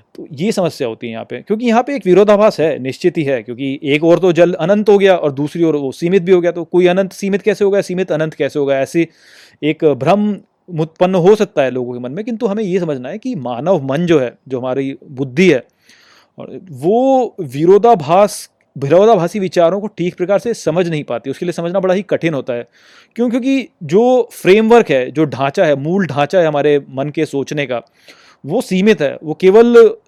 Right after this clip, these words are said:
उतने तक ही सोच सकता है जितनी उसकी क्षमता है, जितने का वो अर्थ निकाल सकता है उतने तक ही सोचता है। जितने का वो अर्थ निकाल सकता है वही तर्क है, वही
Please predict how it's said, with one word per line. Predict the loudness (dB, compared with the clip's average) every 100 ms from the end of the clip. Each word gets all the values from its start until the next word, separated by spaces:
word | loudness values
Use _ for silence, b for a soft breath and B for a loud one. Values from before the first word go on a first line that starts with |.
| _ _ _
उतने | -8 -2 0
तक | 2
ही | 0 0
सोच | 0 0
सकता | 0 0
है |
जितनी | 0 -2
उसकी | -4 -6
क्षमता | -6 -6 0 0
है, | 0
जितने | -4 -4 0
का |
वो | 4 6
अर्थ | 4 2
निकाल | -2 0 0 0
सकता | -2 -4
है | -4
उतने | -4 -4
तक | -4
ही |
सोचता | -4 -10 -6
है। | -6
जितने | -6 -4 -2
का | 2
वो | 2
अर्थ | 2
निकाल | 0 0
सकता | 0 0 2
है | 2
वही | 0 -2 -4
तर्क | 2 2 4
है, | 0 -2 _ _ b b b b b _ _
वही | -4 0 0 0 -4